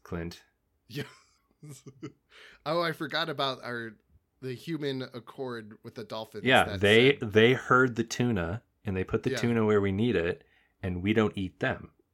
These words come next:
Speaker 2: Yeah. <laughs> I guess it does reflect the real world.
Speaker 1: Yeah. They weren't dummies in the sixties, Clint.
Speaker 2: Yeah. <laughs> What was it? We, we didn't even say the name of the creature. What, wasn't it, like, a
Speaker 1: The
Speaker 2: hawk?
Speaker 1: Horta.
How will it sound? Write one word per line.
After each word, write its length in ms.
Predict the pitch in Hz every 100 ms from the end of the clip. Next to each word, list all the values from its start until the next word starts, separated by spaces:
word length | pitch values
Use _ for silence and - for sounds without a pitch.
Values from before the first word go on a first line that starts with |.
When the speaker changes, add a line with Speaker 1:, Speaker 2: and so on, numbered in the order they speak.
| -
Speaker 2:
Yeah. 220 | 143 113 _ -
<laughs> 1600 | - _ _ _ _ 160 _ _ - - _ _ - - - _
I 100 | 139
guess 260 | 147 196 208
it 100 | 196
does 240 | 185 160
reflect 480 | 135 117 123 107 -
the 80 | 113
real 260 | 107 107
world. 400 | 104 104 98 98 _ _ _ _ -
Speaker 1:
Yeah. 280 | 143 104 82 _ _ _ _ -
They 80 | 156
weren't 220 | 240 190
dummies 320 | 131 160 120
in 80 | 92
the 60 | 82
sixties, 460 | - 80 - -
Clint. 280 | - 85 87 _ _ _ _ _ -
Speaker 2:
Yeah. 220 | 131 104 - _
<laughs> 80 | 120 - _ _ _ _ - _ _ _ _ - - _ _ _ _
What 120 | 131 190
was 160 | 208
it? 160 | 208 196
We, 280 | 175 190 143 147
we 120 | 170
didn't 200 | 226 247
even 180 | 220 214
say 160 | 190
the 140 | 175 135
name 240 | 131 175
of 140 | 143
the 80 | 120
creature. 600 | - 117 - 110 104 101 -
What, 220 | 143 143
wasn't 240 | 147 180
it, 120 | 180
like, 180 | 160 156
a 80 | 123
Speaker 1:
The 80 | 117
Speaker 2:
hawk? 140 | 110
Speaker 1:
Horta. 460 | 117 120 - 92 76